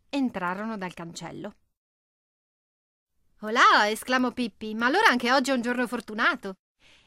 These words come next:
I poliziotti sono proprio la mia passione, naturalmente dopo la crema di rabarbaro."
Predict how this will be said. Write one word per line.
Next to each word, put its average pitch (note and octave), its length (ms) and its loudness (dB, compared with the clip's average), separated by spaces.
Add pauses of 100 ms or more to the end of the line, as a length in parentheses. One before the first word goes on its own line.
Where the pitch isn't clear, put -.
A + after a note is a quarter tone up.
I D4 100 -2
poliziotti E4 500 2
sono B3+ 220 -2
proprio D4+ 280 2
la D4 80 6
mia D4 140 2
passione, A#3 560 -2 (260)
naturalmente B3+ 560 2
dopo A3 200 -4
la G#3 100 -2
crema A3+ 260 -4
di G3+ 80 -4
rabarbaro." F#3 580 0